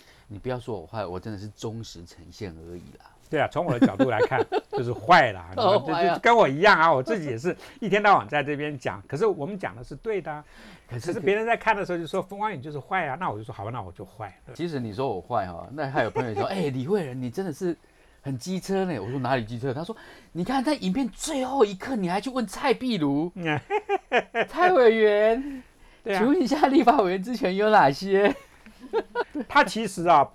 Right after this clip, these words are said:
Speaker 2: 不补最后那两句哦，<laughs> 我觉得啊，那就算了啦，你知道，那，那蔡壁如，蔡壁如今天已经不是立委了，所以我们就，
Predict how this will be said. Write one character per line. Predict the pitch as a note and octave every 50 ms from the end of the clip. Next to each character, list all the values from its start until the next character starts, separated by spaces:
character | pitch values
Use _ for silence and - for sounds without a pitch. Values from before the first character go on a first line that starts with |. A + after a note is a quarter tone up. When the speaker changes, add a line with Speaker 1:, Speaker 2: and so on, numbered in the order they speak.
| _
Speaker 2:
不 | - -
补 | A3 - - C#3 B2+
最 | A#2+ - G3+
后 | E3+ E3+ D#3+
那 | D#3+ E3
两 | D3 C3+ G#2+ F2 F#2
句 | C3 - - E3 D3+
哦， | - - - - F#4+ - -
<laughs> | G4+ G4 F#4 - -
我 | G#3 G3 G3+ G3+ D3+
觉 | D3 F3+ F3+ F#3+ F#3
得 | G#3 G#3+ F#3
啊， | F3+ F3+ E3
那 | D#3+ F#3 F#3
就 | D#3+ E3+
算 | D3+ - - F3+ D#3+
了 | C#3+ C3
啦， | - D#3 C#3 A#2 - - - - F3+ - - -
你 | - C#3
知 | C#3+ D3
道， | D#3 D3+ D3 C#3+
那， | E3+ G#3+ G#3 G#3
那 | G#3 A3 G#3+
蔡 | - - G#3+
壁 | F#3+
如， | E3 D#3 D#3 E3+ -
蔡 | _ - G#3
壁 | G3+ G3
如 | F#3+ E3 D#3
今 | C#3+ - F#3
天 | D3+ E3+ F#3 D3+
已 |
经 | A#2 A#2+ C3+ C3
不 | B2 C#3
是 | C3 - C#3
立 | C3 B2+
委 | A#2 G#2 F2+
了， | F2 F2+
所 | F#2+ - C#3
以 |
我 | C3 A#2+
们 | G2+ G2 G2+
就， | G2+ B2+ A#2 G#2+